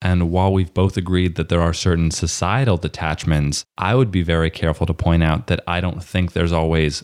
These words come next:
social detachments in late night experience or in late night thoughts,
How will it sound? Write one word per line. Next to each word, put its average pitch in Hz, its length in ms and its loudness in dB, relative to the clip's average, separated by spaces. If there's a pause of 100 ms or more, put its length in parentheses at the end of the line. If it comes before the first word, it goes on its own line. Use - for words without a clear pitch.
social 95 800 0
detachments - 920 -4
in 85 300 0
late 80 200 -2
night 80 300 -2
experience 82 800 -2
or 82 160 -2
in 80 100 2
late 78 200 0
night 78 200 -2
thoughts, 76 600 -4